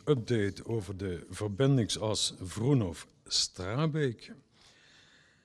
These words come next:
Ik moet u aangeven dat de laatste update wat ik van de projectleider gekregen heb, eh, van december vierentwintig als volgt uitzag.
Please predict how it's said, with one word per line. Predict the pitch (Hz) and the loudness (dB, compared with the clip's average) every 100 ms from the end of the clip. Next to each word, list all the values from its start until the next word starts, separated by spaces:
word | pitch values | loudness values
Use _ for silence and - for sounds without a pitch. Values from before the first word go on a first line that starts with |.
| _ _ | _ _
Ik | 107 143 | -10 -4
moet | 170 | -2
u | 165 | 0
aangeven | 143 135 113 117 101 101 | 0 0 0 0 0 -4
dat | 104 | -2
de | |
laatste | 113 139 135 - 190 | 2 2 2 2 2
update | 139 117 110 95 - - - | 2 2 2 0 -6 -12 -8
wat | 104 107 | -4 -4
ik | 107 | -4
van | 110 | -2
de | 98 | -2
projectleider | 82 110 123 143 127 117 101 | -2 -4 -2 0 2 2 0
gekregen | 92 92 - 110 101 90 | -4 -6 -4 -2 -2 0
heb, | 95 80 - - - | -2 -4 -10 -20 -14
eh, | - 104 101 92 | -6 -4 -2 -4
van | 85 107 98 | -4 -4 -4
december | - - 127 117 90 | -2 0 0 0 -4
vierentwintig | - 123 120 92 85 - 127 107 80 - - - | -6 -4 -2 -2 -6 -2 0 0 -4 -12 -18 -18
als | - 90 | -12 -10
volgt | - 107 82 - | -6 -6 -8 -8
uitzag. | - 156 - 143 123 - | -4 -4 -2 -4 -6 -12